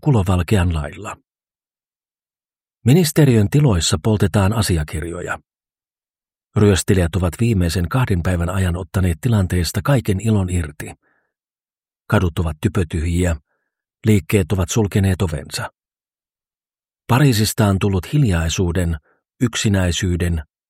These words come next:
ja kuoleman valtakunta. Blanche Vendômen laidalla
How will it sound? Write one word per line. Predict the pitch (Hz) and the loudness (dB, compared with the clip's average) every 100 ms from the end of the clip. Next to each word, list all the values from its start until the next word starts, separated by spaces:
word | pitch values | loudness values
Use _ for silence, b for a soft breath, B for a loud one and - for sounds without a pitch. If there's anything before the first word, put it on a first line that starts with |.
| _ _ - | _ _ -6
ja | 95 | -2
kuoleman | 147 120 92 90 82 | 0 2 2 0 -2
valtakunta. | 76 73 - - 85 - - _ _ _ _ _ _ _ _ _ _ _ _ _ _ _ _ _ _ | -6 -8 -14 -16 -14 -12 -12 _ _ _ _ _ _ _ _ _ _ _ _ _ _ _ _ _ _
Blanche | 113 127 127 113 | 4 4 4 2
Vendômen | 113 117 139 107 90 | 2 4 4 4 2
laidalla | 110 95 85 87 | 0 0 -2 -4